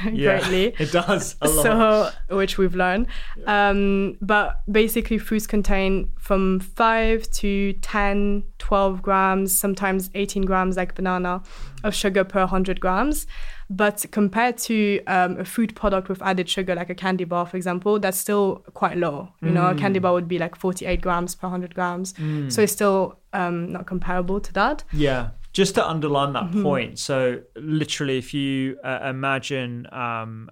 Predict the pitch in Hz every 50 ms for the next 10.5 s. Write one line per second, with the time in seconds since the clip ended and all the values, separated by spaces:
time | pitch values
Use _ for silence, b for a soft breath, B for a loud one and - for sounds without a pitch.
0 | - 123 127 - - - 127 120 117 113 - - 117 120 110 - - 120 123 123
1 | 127 120 123 - - 131 123 117 113 113 113 107 - - - - 127 110 117 120
2 | 117 120 117 120 120 - - 123 123 - - - - 123 117 - - 117 113 110
3 | 110 110 120 123 117 113 - 117 113 117 117 113 - - 131 151 160 - - 143
4 | - - 156 147 131 123 - - - 117 - - 156 151 143 135 - - 135 127
5 | 120 - - - - - - 123 117 117 120 - B B B B B B B B
6 | B B 127 123 139 135 135 - - 139 131 127 127 117 - - _ - 117 -
7 | - - 147 143 135 113 127 - - 135 131 123 123 123 123 123 120 120 117 113
8 | 113 - - 131 - - 131 123 - - - 127 120 117 120 - - - 131 -
9 | _ - - - 190 214 208 196 196 _ _ 131 131 131 127 127 123 123 - _
10 | _ - 143 139 131 123 123 120 -